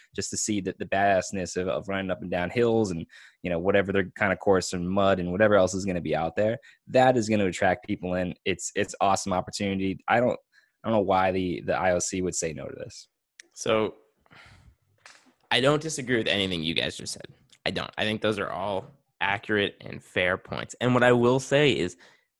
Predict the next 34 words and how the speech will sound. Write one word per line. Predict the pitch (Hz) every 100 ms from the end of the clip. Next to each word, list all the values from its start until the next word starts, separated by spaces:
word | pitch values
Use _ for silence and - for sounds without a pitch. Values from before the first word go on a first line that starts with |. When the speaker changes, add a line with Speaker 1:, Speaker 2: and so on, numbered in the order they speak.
| _
Speaker 2:
if | 127 131
this | 113 113
event | 104 101 101
gets | 95
added, | - 87 117 87 73 -
I | 101
think | 117 98
it'll | 92 82 -
probably | - 107 101
be | 101 107
one | 104
of | 101
my |
favorite | 98 101 98
Olympic | 101 101 104
events, | 110 143 -
and | - 95
I | 95
will | 92
be | 87 87
glued | - 107 110
to | - 107
it, | 101
and | 92
I | 82
think | 90 90
it'll | 85
be | - -
awesome. | 69 - - - - _ _ _ _ _ _ _ _ _ _ _ _
But | 127
this | 165 247
isn't | 392 285 -
cross | - - -
country. | 101 95 - -